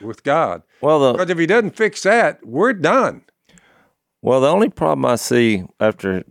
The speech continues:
Speaker 2: listening to Zach is, well, what does it, I mean, he was the Word.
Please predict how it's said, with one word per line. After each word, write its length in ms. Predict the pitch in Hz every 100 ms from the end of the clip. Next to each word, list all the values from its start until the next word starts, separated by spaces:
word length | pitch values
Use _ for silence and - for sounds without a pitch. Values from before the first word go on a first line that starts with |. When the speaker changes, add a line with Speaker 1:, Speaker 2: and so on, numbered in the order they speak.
| 92
Speaker 2:
listening 420 | 107 98 87 82
to 60 | 73
Zach 440 | 101 101 82 -
is, 400 | - 87 82 - - _ _
well, 160 | 95
what 260 | 117 147 -
does 260 | 143 160 135
it, 160 | - - -
I 40 |
mean, 160 | 120 110
he 120 | 139
was 280 | 143 117 -
the 140 | 101
Word. 600 | 95 117 147 101 82 85